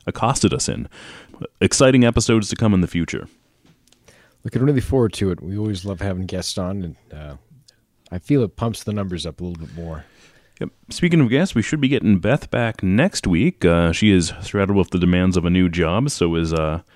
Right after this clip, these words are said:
Speaker 1: time off from leisure activities such as this, 'cause I, I don't think we paid her that well.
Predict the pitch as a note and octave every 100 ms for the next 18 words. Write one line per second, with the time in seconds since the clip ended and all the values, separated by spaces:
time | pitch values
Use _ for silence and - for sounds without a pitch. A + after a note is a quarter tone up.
0 | _ - - - - A#2+ A2 G#2 - F#2
1 | G2 E2+ D#2+ D2+ - D2+ D2 D2 D2+ -
2 | C#2+ C#2+ G#1+ - A#1+ - - G2+ - F2
3 | D#2+ D2+ C#2 F2 D#2 D2 D2 - D2 E2